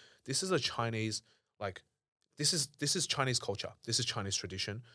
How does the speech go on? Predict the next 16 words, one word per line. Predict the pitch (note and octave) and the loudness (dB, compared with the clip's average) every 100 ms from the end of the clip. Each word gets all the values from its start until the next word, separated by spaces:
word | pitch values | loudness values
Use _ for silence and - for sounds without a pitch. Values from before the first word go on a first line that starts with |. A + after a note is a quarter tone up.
| _ _ | _ _
So | - A2 G#2+ G#2+ G2 | 4 6 6 2 2
we're | C3 | 4
both | A#2+ A#2 | 4 2
Chinese. | - F2+ F#2 - | -4 -6 -8 -4
Why | F#2 | -2
don't | A#2+ G#2+ | -2 -2
we | G#2 F#2+ | -4 -6
actually, | G2+ - F#2 F2+ D2+ | -8 -8 -10 -10 -10
you | F#2 | -12
know, | F#2 | -12
bring | G2 G2 | -12 -8
this | G2 - - - | -2 -2 -4 -8
into | F#2+ - F#2 | -10 -6 -4
a | |
Western | F2+ F#2+ - F2 | -4 -4 -6 -6
society? | F2+ - B2+ G#2 | -2 0 0 0